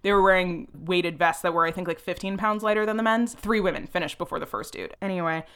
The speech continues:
I'm able to very much say confidently that if these were better designed challenges, the women would have had no issue competing. But also, you have to look at who they were casting, because when you look at the men that they were casting,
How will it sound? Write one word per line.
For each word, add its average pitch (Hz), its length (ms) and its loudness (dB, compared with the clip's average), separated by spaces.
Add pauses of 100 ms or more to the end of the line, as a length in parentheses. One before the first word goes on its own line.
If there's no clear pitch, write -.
I'm 208 140 0
able 233 420 2
to 208 320 0
very 202 360 6
much 185 240 2
say 175 340 4
confidently 170 480 2
that 165 220 -4
if 180 180 -2
these 190 300 -4
were 190 100 0
better 180 320 0
designed 165 380 -2
challenges, 175 540 -2
the 180 100 -2
women 170 320 -4
would 170 80 -2
have 165 100 -4
had 160 300 0
no 160 200 -4
issue 165 280 -6
competing. 170 560 -4
But 175 180 -2
also, 247 340 6
you 170 160 2
have 208 140 -2
to 262 80 0
look 185 220 2
at 160 80 -2
who 165 120 -4
they 160 120 0
were 160 100 -2
casting, 160 500 -2
because 175 220 -6
when 185 80 -6
you 185 100 -6
look 233 180 -4
at - 40 -8
the 311 80 0
men 185 300 2
that 160 100 -4
they 160 100 -2
were 156 100 -4
casting, 156 480 -4